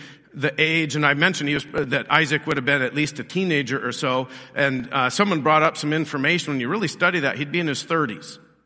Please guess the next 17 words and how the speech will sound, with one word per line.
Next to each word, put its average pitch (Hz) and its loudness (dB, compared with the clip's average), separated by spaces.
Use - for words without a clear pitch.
Perha-, 135 -4
he 143 -4
wouldn't 175 2
be 175 2
at 160 0
over 165 0
forty, 135 0
but 110 -4
probably 196 2
in 190 -2
his 139 -2
late 156 0
thirties, 151 -4
carrying 151 2
all 131 0
the 117 -4
wood. 120 -2